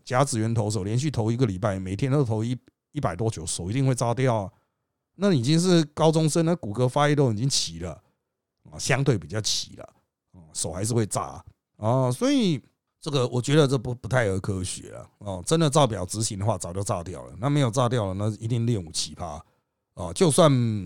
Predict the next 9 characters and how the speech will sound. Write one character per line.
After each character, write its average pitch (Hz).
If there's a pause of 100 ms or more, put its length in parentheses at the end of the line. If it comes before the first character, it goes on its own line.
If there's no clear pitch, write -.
(360)
他 156
真 160
的 147
撑 127
过 117
来， 71 (240)
以 165
某 185
种 156